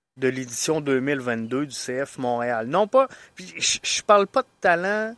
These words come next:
individuel, je parle pas de qualité de joueur, mais dans l'idée, dans l'intention de jeu, dans la façon d'animer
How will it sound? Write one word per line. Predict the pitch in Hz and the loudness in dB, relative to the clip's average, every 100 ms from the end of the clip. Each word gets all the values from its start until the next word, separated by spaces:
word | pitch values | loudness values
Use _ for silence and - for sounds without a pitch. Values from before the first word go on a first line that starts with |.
| _ _ - | _ _ -4
individuel, | 180 156 156 151 143 151 185 196 185 | -4 -4 -6 -8 -2 2 4 2 -2
je | - | 2
parle | 160 139 | 4 4
pas | - 220 214 | 2 0 0
de | 170 123 - | -2 -6 -4
qualité | - 202 175 - 175 | 4 4 4 -4 -4
de | 127 | -4
joueur, | 123 131 165 196 180 - - - - | -6 0 0 0 -10 -20 -20 -20 -12
mais | 139 143 | -6 2
dans | 139 135 | 2 2
l'idée, | 156 208 160 151 208 _ _ _ _ 139 | 0 -4 -2 -4 -6 _ _ _ _ 0
dans | 151 147 139 - | 4 6 4 -2
l'intention | 139 160 233 247 - 196 180 - 175 160 156 | -2 0 0 0 2 2 2 -2 -4 -4 -4
de | 123 113 | -4 -4
jeu, | 110 117 143 170 _ - | -4 -6 -6 -6 _ -10
dans | 143 143 | 2 4
la | 143 135 | 6 4
façon | - 233 - - 233 202 | 4 2 2 2 2 2
d'animer | 151 180 180 175 170 165 202 | 4 4 4 0 0 -2 -2